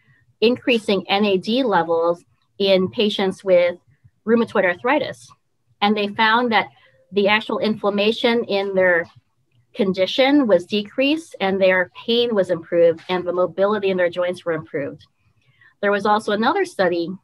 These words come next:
um, showing that increased N A D levels in the patient's serum, de-, that these patients found decreased whole body mass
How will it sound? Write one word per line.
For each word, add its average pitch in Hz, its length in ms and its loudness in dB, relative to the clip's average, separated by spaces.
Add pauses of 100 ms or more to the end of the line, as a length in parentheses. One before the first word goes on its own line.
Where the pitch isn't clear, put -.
(100)
um, 175 360 -2
showing 202 440 0
that 180 240 0
increased 226 520 -2
N 202 160 -2
A 190 140 0
D 214 300 -2
levels 180 640 -2
in 240 220 2
the 240 80 0
patient's 175 520 -8
serum, 170 380 -4 (760)
de-, 233 240 -4 (440)
that 190 240 0
these 208 200 0
patients 262 480 -2
found 185 260 0
decreased 208 460 -2
whole 190 200 0
body 180 280 -2
mass 208 420 -4